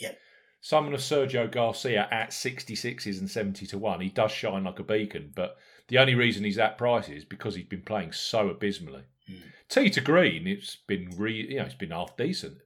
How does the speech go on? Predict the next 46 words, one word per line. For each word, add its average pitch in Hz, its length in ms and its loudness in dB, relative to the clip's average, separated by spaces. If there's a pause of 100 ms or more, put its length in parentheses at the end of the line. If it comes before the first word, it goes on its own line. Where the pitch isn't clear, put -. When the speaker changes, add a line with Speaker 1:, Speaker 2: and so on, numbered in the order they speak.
Speaker 2:
but 80 140 -16
the 71 120 -16 (120)
putter - 400 -8
has 62 80 -20
been 64 240 -20
just - 400 -18
absolutely 80 840 -14 (680)
Sergio 87 480 -6
Garcia-like. 76 800 -6
He, 131 180 -4
he's 139 160 0
been 117 200 -6
putting 127 240 -2
as - 60 -12
badly 87 320 -4
as 82 80 -12
Boo 87 220 -6
Weekley, 123 380 -4
hasn't 92 220 -4
he? 69 80 -14
But - 220 -4
Speaker 1:
<laughs> - 300 -8
Yeah. - 100 -10
Speaker 2:
all 131 100 4
of 143 60 -2
a 151 80 4
sudden 117 320 6
he 107 60 0
finds 135 420 2
something, 113 540 0 (640)
finds 131 680 0
the - 80 -10
surface 135 680 6
he's 120 160 -2
comfortable 101 580 0
on 104 100 2
and 98 100 -4
starts - 500 2
making 107 440 -2
a 107 60 -8
few 110 240 -6
of 110 80 -4
those 110 180 0
shorter 110 420 -6
putts. - 380 -4 (200)
I - 20 -20